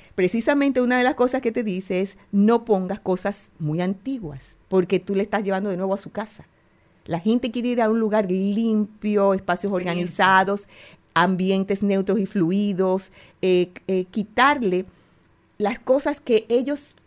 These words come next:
Speaker 1: tienen en su casa y que puedan ir a ese lugar y decir, "Mira qué bonito, qué limpio", lo que ellos no tienen. Darle esa experiencia limpia. El número tres, ofrecer espacios, increíble, instagramiables. Oigan la palabra.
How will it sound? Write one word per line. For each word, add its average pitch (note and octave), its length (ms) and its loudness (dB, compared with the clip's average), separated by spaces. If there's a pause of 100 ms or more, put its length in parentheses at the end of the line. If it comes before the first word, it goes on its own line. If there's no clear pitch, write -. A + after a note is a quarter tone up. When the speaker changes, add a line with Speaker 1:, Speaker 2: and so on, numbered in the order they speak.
(100)
Speaker 1:
tienen C#4+ 480 -2
en B3 80 -2
su A#3 120 -12
casa D#3+ 340 -8
y E3+ 40 -4
que F3 100 -6
puedan A3+ 300 2
ir A#3 120 2
a F3 80 4
ese F#3+ 200 0
lugar G#3 300 -2
y F3 40 -4
decir, E3+ 280 -6 (120)
"Mira G3 200 -6
qué G#3 160 -2
bonito, F#3+ 480 -2
qué G3 120 0
limpio", G3 360 -4 (400)
lo E3+ 140 -2
que E3 80 -4
ellos F3 200 -2
no D#3+ 100 -6
tienen. D3 360 -8 (800)
Darle F#3+ 360 2
esa F#3 120 0
experiencia D#3+ 580 -4
limpia. D#3 560 -4 (460)
El A3+ 220 4
número A3+ 380 4
tres, A#3+ 460 2 (880)
ofrecer G3 500 2
espacios, A#3 640 0 (380)
increíble, D#3+ 640 -4
instagramiables. D#3+ 1500 -6 (160)
Oigan D#3+ 260 -6
la F#3 140 -6
palabra. E3 560 -8